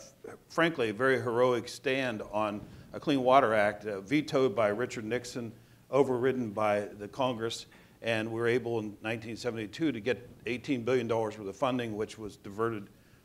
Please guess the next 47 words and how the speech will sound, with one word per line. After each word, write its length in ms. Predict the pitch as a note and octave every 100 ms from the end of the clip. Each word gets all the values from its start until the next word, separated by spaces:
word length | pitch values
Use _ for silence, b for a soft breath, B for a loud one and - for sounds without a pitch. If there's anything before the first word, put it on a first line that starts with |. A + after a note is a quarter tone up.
| -
a 60 |
lot 200 | G#2 A#2
of 100 | A2+
it, 120 | G2+ -
to 200 | A2 G2+
clean 260 | - B2+
up, 280 | A2 G#2 - G#2
uh, 140 | G2
the 100 | F#2+
Great 280 | G2 G2+ F2+
Lakes. 300 | G#2+ F#2 -
So 260 | - A2 - b b b -
I 140 | D#3
know 260 | F3+ D#3+ E3
we 140 | C#3+
can 160 | C#3+ A#2+
get 200 | B2+ B2
things 280 | B2+ A2 F#2+
done, 280 | A#2+ A2+
and 120 | G#2 G#2+
I, 180 | A2 G#2 - -
you 100 | B2+
know, 80 |
I'm 140 | A#2 A#2+
hardly 460 | A2+ D3 C3+ B2+ A#2
a 60 |
new 260 | A2 B2+ A#2+
environmentalist, 760 | G#2+ G#2+ G#2+ B2 A2+ G2+ - -
but, 240 | G#2+ -
uh, 160 | G#2 F#2 B B B
I 80 | C3+
can 160 | C3+
tell 180 | B2+ D#3+
you 60 | D3
that 160 | A#2
the 60 | A2+
National 480 | A2+ B2+ C3 - A#2
Wildlife 360 | B2 C3+ A#2+
Federation 680 | - A2 G#2 G2+ - A#2+ G#2+ G2+
is, 380 | A2 G#2 - - -
uh, 240 | G#2 G2 - b b b
ready 280 | C3+ C#3+ C3+
for 180 | -
the, 160 | A#2+ A#2 - -
for 140 | C3
the 100 | A#2
important, 580 | A2 A#2+ C3+ B2 A2+